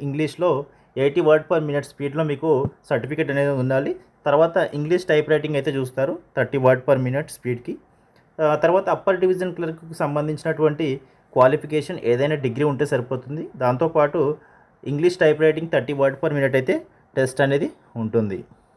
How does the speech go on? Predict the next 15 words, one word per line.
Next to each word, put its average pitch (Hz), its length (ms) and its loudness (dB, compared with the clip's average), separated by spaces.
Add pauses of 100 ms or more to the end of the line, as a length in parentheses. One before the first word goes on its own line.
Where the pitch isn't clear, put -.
(1700)
So, 147 180 0
జూన్-, 185 340 0 (340)
జూనియర్ 190 300 2
టెక్నికల్ 160 420 -2
అసిస్టెంట్ 156 460 -4
నెట్వర్క్ 156 400 0
అడ్మినిస్ట్రేటర్కి 139 880 -4
సంబంధించినటువంటి 127 800 -4
క్వాలిఫికేషన్ 135 640 0
చూసినట్లయితే, 127 640 -2 (480)
ఇంటర్మీడియట్ 175 560 0
ఫస్ట్ - 160 0
క్లాస్లో 156 280 -2
పాస్ 143 260 0
అవ్వాలి, 143 380 -2